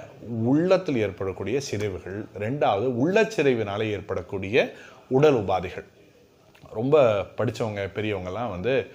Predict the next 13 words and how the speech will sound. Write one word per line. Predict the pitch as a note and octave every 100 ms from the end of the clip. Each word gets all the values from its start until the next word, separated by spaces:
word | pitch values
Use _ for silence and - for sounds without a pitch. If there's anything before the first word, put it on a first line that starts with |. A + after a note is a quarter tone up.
| - - - -
அஹ், |
உலகத்துல | F#2 F2 E2+ B2+ C#3+ B2+
இருக்கக்கூடிய | G#2+ G#2+ G2
மிகப்பெரிய | G#2+ G#2 A2 G#2
நோய்களுக்கு | G2+ G2 F#2+ F2+ F2+
காரணம் | F#2+ G2+ F#2 F2
வந்து | G#2+
இந்த | F#2+ -
சைக்கோசோமேட்டிக் | A2 A2+ - G#2+ G2+ F#2+ G2
டிசீசஸ், | F#2 G2 - F#2+ - -
அந்த | F#2 F#2 F2+
உள்ளப்பாங்கு | A#2 C#3+ C3+ G#2+ G2+ F#2+
தான் | D#3 B3